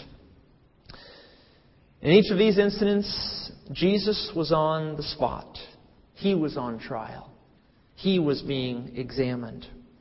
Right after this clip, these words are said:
But sure enough, sure enough,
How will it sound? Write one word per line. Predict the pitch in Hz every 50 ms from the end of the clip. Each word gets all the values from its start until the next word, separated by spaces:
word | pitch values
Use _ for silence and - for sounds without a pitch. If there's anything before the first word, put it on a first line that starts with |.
| _ _ _ _ _ _ _ _ _ _ _ _ _ _ _ _ _ _ _ _ _ _ _
But | - 143 131
sure | - - - 185 175 185 190 190
enough, | 180 165 135 - - - - - - - - - - - - _ _ _ _ - - _ _
sure | - - - 170 170 175 170
enough, | 156 143 131 110 -